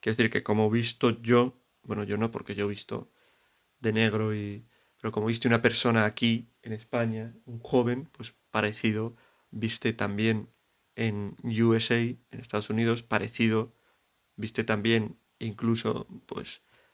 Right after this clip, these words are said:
en Hong Kong, y parecido viste también, yo he estado allí, ¿no? Aunque de un modo, pues, quizá con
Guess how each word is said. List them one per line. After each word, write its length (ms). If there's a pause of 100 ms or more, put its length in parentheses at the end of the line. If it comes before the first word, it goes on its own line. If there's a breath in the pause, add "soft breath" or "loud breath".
(180 soft breath)
en 320
Hong 240
Kong, 400 (380 soft breath)
y 100
parecido 380
viste 240
también, 500
yo 80
he 40
estado 280
allí, 240
¿no? 240 (720)
Aunque 320
de 140
un 120
modo, 440 (800 soft breath)
pues, 180
quizá 320
con 220